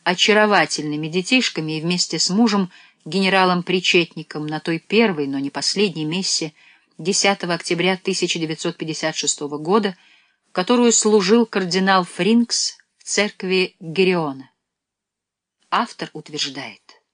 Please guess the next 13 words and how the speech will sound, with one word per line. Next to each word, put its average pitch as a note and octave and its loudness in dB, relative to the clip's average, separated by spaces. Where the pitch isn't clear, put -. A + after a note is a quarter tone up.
нет. E3 -8
Он A3 4
не A#3+ 8
видит F#3+ 2
там C#3 -6
Лени. A#2 -10
Видит G#3+ 0
Алоиса, F#3 2
видит G#3+ 2
даже A3 4
его A3 8
очаровательных G3 2
детишек, F3+ -2